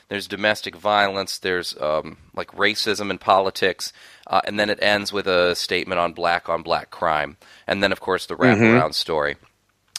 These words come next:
Speaker 1: And this one's about police brutality. So it opens up, and there's some cops who've got a guy up against a car.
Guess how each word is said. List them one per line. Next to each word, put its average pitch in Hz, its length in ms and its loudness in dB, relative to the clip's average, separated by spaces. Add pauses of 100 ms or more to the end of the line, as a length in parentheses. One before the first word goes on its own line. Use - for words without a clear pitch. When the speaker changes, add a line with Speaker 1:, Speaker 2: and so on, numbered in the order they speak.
Speaker 1:
And 120 80 -4
this 147 140 4
one's 135 180 0
about 113 240 2
police 104 240 -6
brutality. 92 540 0
So 95 160 -4
it - 80 -2
opens 110 340 2
up, 101 220 4 (320)
and 104 120 0
there's 95 160 0
some 90 120 -4
cops - 420 2
who've 92 140 -8
got 92 180 2
a 90 40 -2
guy 92 240 4
up - 100 -2
against 92 320 -6
a - 40 -20
car. 92 440 4